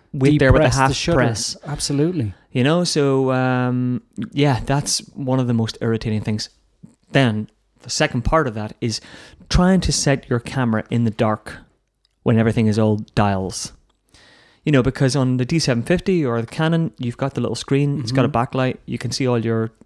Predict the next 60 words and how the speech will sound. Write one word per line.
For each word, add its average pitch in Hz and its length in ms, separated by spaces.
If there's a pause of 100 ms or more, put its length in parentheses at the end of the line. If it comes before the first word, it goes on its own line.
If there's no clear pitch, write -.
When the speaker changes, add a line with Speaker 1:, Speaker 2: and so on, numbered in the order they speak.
(160)
Speaker 1:
im-, 127 280
you 117 140
can - 200
see 135 160
all 120 180
your 113 120
readings 120 460
in 117 160
Speaker 2:
Sure. 123 120
Speaker 1:
digital 120 240
form, 113 380 (300)
so - 120
you 127 60
don't 127 100
have 123 100
to 120 80
worry 113 200
about 113 160
any 113 140
of 107 60
that. 110 140
You 110 80
can - 120
just 143 120
Speaker 2:
Yeah. 127 40
Speaker 1:
dial 120 180
them 113 140
up 110 100
or 113 60
down. 110 240
It - 80
could, - 160
the 117 80
room 117 120
can 117 140
be 107 100
as 104 80
dark 107 220
as 107 100
you 107 60
want. 104 240 (100)
Speaker 2:
Right. 139 200 (560)
Speaker 1:
What - 480
you 107 60
have 139 240
to 139 80
do 123 100
with 113 100
the 113 60
X 110 100
Pro 120 100
two 117 240
is, 107 280 (260)
um, 107 360 (380)
either 110 220
turn 123 220
on 113 100
your 104 80
back - 240
screen, 170 380